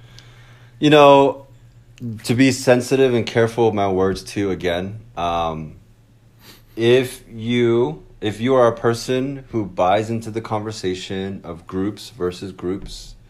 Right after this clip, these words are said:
one group discriminating against the other, then what you just said is gonna be offensive to them. But if you don't subscribe to that way of thinking, then what you said just makes total sense.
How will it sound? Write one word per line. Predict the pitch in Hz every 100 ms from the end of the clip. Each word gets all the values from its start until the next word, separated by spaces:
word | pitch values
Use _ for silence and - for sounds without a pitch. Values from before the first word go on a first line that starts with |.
| _ -
one | 85 92 95
group | 98 98
discriminating | 90 82 95 90 90 85
against | 80 80 -
the | 80
other, | 98 135 160 - _ - _ -
then | 90 87
what | 90
you | 101 101
just | 98 92
said | - 90 87
is | 82
gonna | 80 92
be | 90 113
offensive | 110 151 160 208
to | -
them. | 76 - - _ _ _ -
But | 107 98 - - -
if | 110 98
you | 120
don't | 127 156 - - -
subscribe | - 120 - 120 117 127 107 101 -
to | - 101
that | 95 104 107 - - - - - -
way | 90 98 104
of | 92
thinking, | 117 156 107 90 85 - - - -
then | 98 95 73
what | 92 95
you | 98 120
said | 123 104 98
just | 90 90 90
makes | 82
total | - 87 82
sense. | - 139 120 - -